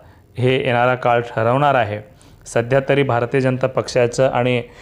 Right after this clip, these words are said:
शिवसेनेच्या या सत्तेला सुरुंग लागणार नसल्याचं भारतीय जनता पक्षाच्या वतीनं सांगण्यात येत आहे. तसं कार्यकर्त्यांनीही घाबरून जाऊ नये असं आवाहन भारतीय जनता पक्षाच्या वतीनं,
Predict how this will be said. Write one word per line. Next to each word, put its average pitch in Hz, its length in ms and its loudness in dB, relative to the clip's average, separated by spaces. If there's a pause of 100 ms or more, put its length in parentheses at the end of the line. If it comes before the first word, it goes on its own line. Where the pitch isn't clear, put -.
(200)
शिवसेनेच्या 127 800 2 (540)
या 123 360 2 (160)
सत्तेला 131 420 0
सुरुंग 131 320 -2
लागणार 123 340 0
नसल्याचं 123 400 -2
भारतीय 120 300 -4
जनता 123 200 -4
पक्षाच्या 123 460 -4
वतीनं 117 380 -2 (360)
सांगण्यात 135 440 0
येत 139 200 0
आहे. 113 260 0 (240)
तसं 120 160 -4
कार्यकर्त्यांनीही 127 960 -2 (420)
घाबरून 123 380 0
जाऊ 127 240 2
नये 143 160 2
असं 113 240 0
आवाहन 120 380 2
भारतीय 113 320 -2
जनता 120 200 -2
पक्षाच्या 120 360 -4
वतीनं, 120 300 -2